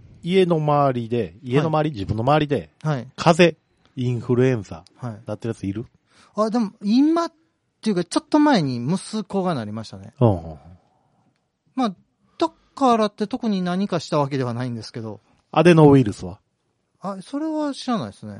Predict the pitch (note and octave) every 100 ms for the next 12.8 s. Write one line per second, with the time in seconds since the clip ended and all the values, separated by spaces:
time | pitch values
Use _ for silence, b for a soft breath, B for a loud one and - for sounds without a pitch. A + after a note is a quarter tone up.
0 | B2 C#3+ B2+ - A2 - G#2 G#2+ - B2+
1 | F#3+ F#3+ D#3 B2 A2+ - _ - D#3 D3+
2 | G#3 A3 G3+ G3 G3 F3 A2+ F#2+ F2 -
3 | _ _ _ C#3 A#2+ A2 G2 E3+ F3 D#3+
4 | D3+ C3+ - G#2 G#2 G#2+ G2 F#2 F2 F2+
5 | E2 - _ E3+ C#3+ A2+ A#2+ G2+ - A2+
6 | G2+ F2 F2 D#2+ - _ - A#2 G#2+ _
7 | C3 B2+ C#3+ C3 A#2+ F2 F2 F2+ F2 C3+
8 | A2+ - _ _ _ - E3+ - C3 B2
9 | A#2+ - - F2 - - B2+ - _ -
10 | B2 C#3 C#3 C#3 F#2 F2+ - - - A2+
11 | A2 A2 G#2 C#3 F#3+ A3+ G#3 A3 G3 A#2+
12 | - G#2 F#2+ E2 D#2+ - G2 F2+